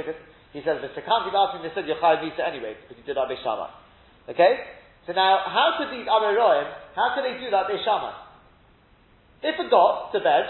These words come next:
and they went back to the place. They said, "Okay, you don't have to go back." How could you do, how could you do like Beis Shammai? And yet, not only that, they went back and they got a tremendous reward. How can you do like Beis Shammai?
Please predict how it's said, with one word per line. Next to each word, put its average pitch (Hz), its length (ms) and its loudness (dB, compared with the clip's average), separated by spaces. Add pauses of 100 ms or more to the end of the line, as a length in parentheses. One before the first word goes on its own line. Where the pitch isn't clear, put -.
and 233 80 0
they 240 80 2
went 330 160 8
back 381 320 4
to 269 80 -8
the 269 80 4
place. 254 240 0
They 185 140 -2
said, 240 180 6
"Okay, 247 120 -4
you 240 80 -4
don't 254 120 6
have 269 200 6
to - 40 -6
go 147 160 0
back." - 400 -2 (160)
How 160 160 0
could - 200 -10
you 185 120 -10
do, 170 80 -10
how 185 160 4
could 196 160 -10
you - 80 -14
do 185 80 0
like 165 160 4
Beis 165 160 -2
Shammai? 127 280 0 (680)
And 143 160 -6
yet, 240 240 4
not 320 160 8
only 262 240 6
that, 247 160 6
they 165 80 0
went 170 160 0
back 285 240 4
and 214 80 -4
they 180 80 -2
got 170 200 2
a - 40 -12
tremendous 175 400 0
reward. 294 720 6 (1000)
How 196 160 2
can 262 120 -10
you 247 80 -14
do 269 80 -6
like 247 160 4
Beis 254 160 -4
Shammai? - 320 0